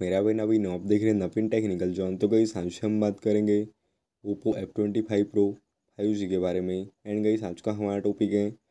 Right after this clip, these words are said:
mobile data on but internet not working problem solutions के बारे में। तो गाइस, अगर आपके फ़ोन्स में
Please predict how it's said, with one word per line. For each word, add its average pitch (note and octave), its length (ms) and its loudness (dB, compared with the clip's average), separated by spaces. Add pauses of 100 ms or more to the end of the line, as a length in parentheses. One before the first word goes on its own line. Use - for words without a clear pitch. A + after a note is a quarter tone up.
(320)
mobile G#2 320 2
data G2+ 240 0
on G#2 200 -2 (240)
but G2+ 200 0
internet G2+ 520 0 (480)
not G#2 260 -2
working G#2 360 2
problem G2+ 360 4
solutions F#2 440 2
के G#2 100 2
बारे F2 220 4
में। F2+ 220 -2
तो G#2+ 160 -4
गाइस, G#2+ 260 0
अगर F#2 180 -2
आपके F2+ 220 -8
फ़ोन्स G#2 280 -2
में G#2 180 -2